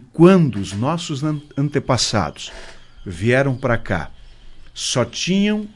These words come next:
em mente a coragem para vencer na vida, e nenhum outro instrumento do trabalho a não ser a força das mãos.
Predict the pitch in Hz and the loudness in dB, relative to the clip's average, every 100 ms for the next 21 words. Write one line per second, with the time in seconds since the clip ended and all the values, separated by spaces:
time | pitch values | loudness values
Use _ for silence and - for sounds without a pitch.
0 | - - 131 120 107 123 190 175 - - | -20 -4 0 0 0 2 4 2 -2 -6
1 | - - - - - - - - 131 131 | -8 -12 -18 -20 -8 -6 -6 2 6 8
2 | 143 170 160 165 214 226 - - - - | 10 10 8 6 2 0 -8 -18 -20 -2
3 | 135 135 120 135 - 147 156 147 110 107 | 4 6 6 2 0 -2 0 -2 0 -2
4 | 78 - - - - - - - 143 151 | -4 -14 -20 -20 -20 -20 -20 0 4 6
5 | 190 226 226 196 185 190 180 170 156 - | 6 8 8 6 6 6 6 0 -2 -4
6 | 139 123 156 175 156 120 - 120 107 135 | -4 -2 0 0 -2 -6 -2 -2 2 4
7 | 160 165 139 107 147 147 131 - 151 151 | 4 2 0 -2 -2 -2 -2 -4 -4 -2
8 | 151 139 110 117 117 110 - - | 0 2 4 6 6 4 -2 -12